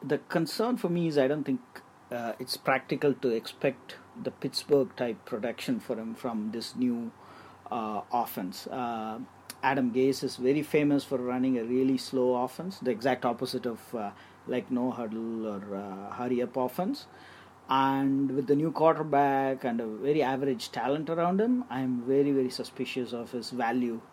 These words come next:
at, uh, uh, how, you know, pretty much he's going in the first round. Now, to be fair, there's not a lot of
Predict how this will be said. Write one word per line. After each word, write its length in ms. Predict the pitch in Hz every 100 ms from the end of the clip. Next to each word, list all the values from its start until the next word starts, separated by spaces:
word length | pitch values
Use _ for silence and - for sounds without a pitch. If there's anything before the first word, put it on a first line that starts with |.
| 127
at, 180 | 123 - -
uh, 440 | 120 107 107 101 107 - - - - 127
uh, 360 | 113 113 107
how, 280 | 104 143 135 139
you 80 |
know, 220 | 123 107 113 - - - 160 - 143 -
pretty 180 | - 180
much 200 | 151 127
he's 140 | 131
going 240 | 123 131 123
in 100 | 113
the 80 |
first 340 | 107 139 123 131
round. 240 | 123 98
Now, 300 | 127 127 117 - - - - -
to 60 |
be 120 | 151 160
fair, 240 | - 156
there's 220 | 143 127
not 260 | 131 143 151
a 40 |
lot 220 | 143 131
of 160 | 143 -